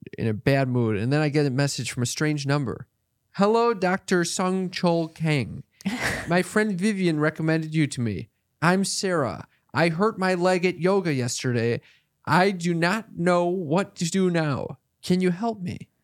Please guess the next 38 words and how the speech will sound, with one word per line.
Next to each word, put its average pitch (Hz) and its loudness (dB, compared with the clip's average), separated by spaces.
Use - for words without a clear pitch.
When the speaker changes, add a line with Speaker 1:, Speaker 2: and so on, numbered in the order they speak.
Speaker 2:
You're 247 4
Doctor 233 0
Sung 226 0
Young 233 0
Hae? 294 0
Speaker 1:
So, - -2
Sung 170 -2
Chol 160 0
Ka-, 151 -2
Kang. 127 -2
Yeah. 143 0
And 190 -14
I, - -14
this 226 -8
is, 190 -8
and 180 -2
then 233 -6
they 180 0
send 214 -8
me 202 -8
a 185 -4
picture - -6
of 156 -2
this 147 -2
leg. 143 -2
I 208 2
swear 226 -2
to 247 -2
God, 170 0
I'm 170 0
gonna 190 0
pull, - -4
if, 156 2
if 156 -2
you're 170 2
looking 190 -2
on, 170 0
Speaker 2:
Oh. 175 2